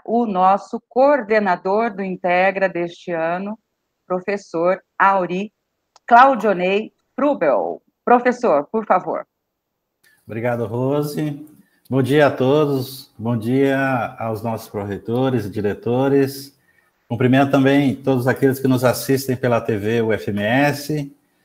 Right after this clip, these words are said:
Speaker 2: e que nos ouvem pela Rádio Educativa U F M S.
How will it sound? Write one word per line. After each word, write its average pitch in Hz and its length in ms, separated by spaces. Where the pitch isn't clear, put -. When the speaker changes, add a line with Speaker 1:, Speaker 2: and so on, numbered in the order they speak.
Speaker 2:
e 113 560
que 120 60
nos 117 180
ouvem 120 280
pela 110 220
Rádio 107 260
Educativa 107 500
U 101 40
F 98 160
M 98 100
S. 135 520